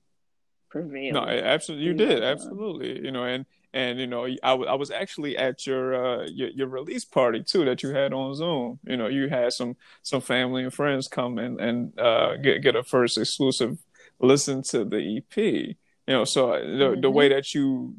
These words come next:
Speaker 2: that, that you marketed this particular piece of music that you released has also shown me growth in,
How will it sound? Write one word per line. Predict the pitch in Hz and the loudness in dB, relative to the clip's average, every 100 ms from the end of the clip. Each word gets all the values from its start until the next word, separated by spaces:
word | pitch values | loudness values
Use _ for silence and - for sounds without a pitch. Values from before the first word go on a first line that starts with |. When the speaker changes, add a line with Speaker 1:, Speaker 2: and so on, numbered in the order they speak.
| - | -6
Speaker 2:
that, | 123 104 | -4 -2
that | 131 - | -2 -4
you | |
marketed | 117 127 175 - 98 95 87 _ _ _ _ _ | -6 -4 -4 -2 -2 -2 -4 _ _ _ _ _
this | 135 151 147 123 - | -10 2 4 6 2
particular | - - 113 - - - 127 | 0 -2 2 0 0 -6 -6
piece | 131 117 | -4 -2
of | 110 | -2
music | 113 117 - - | -2 -2 -2 0
that | - - | -2 -2
you | - 110 113 | -2 -2 -4
released | 135 127 117 101 117 - - | -6 0 4 4 2 -2 -10
has | 180 147 107 123 | 2 6 6 4
also | 78 131 135 127 | 4 4 4 0
shown | - - 120 127 | -4 -4 -4 -6
me | 120 | -6
growth | - - 123 107 - | -8 -4 -2 -2 -2
in, | 98 98 160 | -4 -2 -4